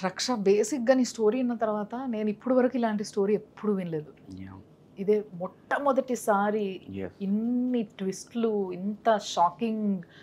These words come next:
Speaker 1: మలుపులు, అసలు ఎక్కడ
Speaker 2: నేను ఇంకా
Speaker 1: ఎప్పుడు వినలేదు.
Speaker 2: అసలు ఈ స్టోరీని అసలు నేను చెప్పొద్దు అనుకున్నాను ఎవరికి.
Speaker 1: ఎందుకు అనుకున్నారు అట్లా చెప్పొద్దని?
Speaker 2: చెప్పొద్దు అనుకున్నా అంటే ఇప్పుడు కొందరు comments చేస్తారు,
Speaker 1: Hmm.
Speaker 2: అవన్నీ నాకు నచ్చవు.
Speaker 1: Hmm.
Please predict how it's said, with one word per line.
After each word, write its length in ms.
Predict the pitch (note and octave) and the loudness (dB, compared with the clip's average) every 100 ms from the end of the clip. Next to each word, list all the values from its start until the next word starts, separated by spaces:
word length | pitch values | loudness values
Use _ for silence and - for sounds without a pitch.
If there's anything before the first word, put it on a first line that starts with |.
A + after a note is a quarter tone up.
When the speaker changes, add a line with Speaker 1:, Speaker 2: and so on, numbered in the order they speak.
| - - - | -20 -20 -4
Speaker 1:
మలుపులు, 720 | F3 F#3+ G#3+ A#3 G3+ F#3 E3 - | 2 2 2 2 2 2 -2 -10
అసలు 460 | F3 G#3 F#3+ E3+ D#3+ - - - - - F3 | -6 -2 0 -2 -6 -14 -20 -20 -20 -18 -8
ఎక్కడ 380 | F3+ G#3+ A3 A3+ | -4 0 2 4
Speaker 2:
నేను 80 | |
ఇంకా 100 | A3 | 2
Speaker 1:
ఎప్పుడు 220 | F3 - B2 | 0 4 6
వినలేదు. 200 | G3 A#2 | 6 2
Speaker 2:
అసలు 240 | - C3 | 2 -2
ఈ 20 | |
స్టోరీని 420 | B2+ A#2 A2+ C3 | 0 0 0 -2
అసలు 200 | B2 A#2+ | -4 -6
నేను 220 | G#2+ G2 F#2+ | -8 -8 -10
చెప్పొద్దు 380 | - G#2+ G#2+ | -6 -6 -6
అనుకున్నాను 840 | G#2 - - F2 E2+ - - - - | -10 -10 -14 -14 -16 -20 -20 -18 -12
ఎవరికి. 440 | E2+ F2+ F2+ - - - _ - - - - - _ - - - - _ - | -2 -2 -2 -12 -18 -20 _ -20 -20 -20 -20 -20 _ -20 -20 -20 -20 _ -4
Speaker 1:
ఎందుకు 220 | G3+ G#3 | -2 -2
అనుకున్నారు 320 | F#3+ F3+ E3+ | -8 -12 -14
అట్లా 180 | D#3+ E3 | -14 -12
చెప్పొద్దని? 460 | E3 E3 E3 D#3+ D#3+ - - - - | -12 -10 -12 -12 -16 -20 -6 -2 0
Speaker 2:
చెప్పొద్దు 360 | G#2 - A#2 B2 | -2 -2 4 6
అనుకున్నా 440 | A#2 G#2+ A#2 A2+ | 6 4 0 0
అంటే 240 | G#2+ G2+ G#2+ | -2 0 0
ఇప్పుడు 580 | G2+ G2+ G2+ G2+ G2+ G2+ - - | 2 2 2 0 -2 -8 -16 2
కొందరు 220 | G#2 G2+ | 2 4
comments 520 | G#2+ F#2+ F#2+ F#2 - | 4 4 2 -6 -10
చేస్తారు, 540 | F2+ - F2+ F2 E2+ F2 - F#3 | -12 -12 -14 -14 -16 -18 -14 -10
Speaker 1:
Hmm. 120 | G2+ | -6
Speaker 2:
అవన్నీ 280 | F#2+ F#2 G2 | -4 -4 -6
నాకు 260 | F#2+ - | -8 -8
నచ్చవు. 380 | F2 - F2 D#2+ - - - - | -6 -8 -10 -14 -16 -20 -20 -16
Speaker 1:
Hmm. 100 | F3 | -12